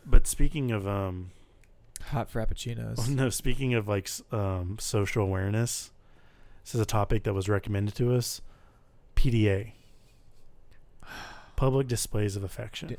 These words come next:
Speaker 2: yeah.
Speaker 1: Where, where are you on P D A?
Speaker 2: Um, so me and Taylor, we, uh, we hold hands in public.
Speaker 1: Mm-hmm.
Speaker 2: A hug.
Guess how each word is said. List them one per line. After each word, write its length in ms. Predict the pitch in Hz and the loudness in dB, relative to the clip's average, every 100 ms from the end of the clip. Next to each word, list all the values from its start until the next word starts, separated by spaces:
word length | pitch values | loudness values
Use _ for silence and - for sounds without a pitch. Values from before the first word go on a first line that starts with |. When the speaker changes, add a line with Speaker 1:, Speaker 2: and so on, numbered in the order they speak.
| - | -10
Speaker 2:
yeah. 300 | 123 120 95 | -6 -4 4
Speaker 1:
Where, 240 | 123 165 185 | 8 8 6
where 220 | 139 156 | 4 6
are 60 | 165 | 6
you 220 | 143 123 | 6 4
on 100 | 107 | 2
P 160 | 95 104 | 2 -2
D 200 | 95 101 | -2 -6
A? 440 | - - - - | -14 -18 -14 -4
Speaker 2:
Um, 520 | 117 117 117 113 113 110 - - - - - - - - - - | -2 0 -2 -4 -8 -14 -20 -20 -20 -20 -20 -20 -20 -20 -20 -6
so 380 | - 127 117 - - - 117 110 | 2 2 2 -4 -18 -18 -14 -8
me 140 | 123 | -8
and 80 | 123 | -6
Taylor, 320 | 139 123 170 - - - - - - - _ - 120 | -4 -2 -4 -10 -20 -20 -20 -20 -20 -20 _ -20 -12
we, 260 | 113 120 120 | -8 -4 -4
uh, 260 | 117 113 120 | -4 -6 -6
we 100 | 127 | -2
hold 160 | 175 156 | 0 0
hands 340 | 151 202 - | -2 -6 -14
in 60 | 202 | -8
public. 440 | 220 226 269 - - - 113 | -6 -6 -10 -14 -20 -14 -6
Speaker 1:
Mm-hmm. 280 | 104 120 139 | -4 -2 -4
Speaker 2:
A 40 | |
hug. 320 | 147 165 170 | -2 -2 -4